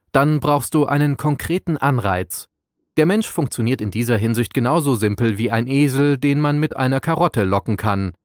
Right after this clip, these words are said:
Arbeite mit Belohnungen. Gönn dir etwas, wenn du eine bestimmte Aufgabe erledigt hast. Die Belohnung muss nicht wahnsinnig groß sein.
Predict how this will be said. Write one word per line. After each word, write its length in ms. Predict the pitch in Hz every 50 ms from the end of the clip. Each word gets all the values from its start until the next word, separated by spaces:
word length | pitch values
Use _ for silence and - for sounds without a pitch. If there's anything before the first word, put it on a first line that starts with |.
| _ _ _ _ _ _ -
Arbeite 680 | - 156 165 156 - 117 107 101 - 110 104 101 95 85
mit 280 | 107 104 95 - - -
Belohnungen. 840 | 113 117 127 147 151 135 117 104 101 98 92 90 87 82 85 - _ _ _ _ _ _ _ _ _ -
Gönn 180 | 180 185 190
dir 180 | 156 123 104 -
etwas, 460 | 101 - - - 98 98 - - -
wenn 140 | 107 104 101
du 80 | 110
eine 180 | - 107 104 104
bestimmte 400 | 101 110 - 170 160 139 131 -
Aufgabe 500 | - 131 127 - - 123 104 101 110 104
erledigt 460 | 104 110 120 127 123 117 107 - -
hast. 320 | 107 110 107 104 - - - _ _ _ _ _ _ _ - 160
Die 60 | 160
Belohnung 480 | 147 165 165 180 190 196 196 190 185 165
muss 240 | 165 175 156 -
nicht 260 | 180 170 147 - - 123
wahnsinnig 480 | 127 135 143 135 139 139 135 117 -
groß 340 | - - - 165 175 - -
sein. 440 | - 98 87 87 90 87 82 80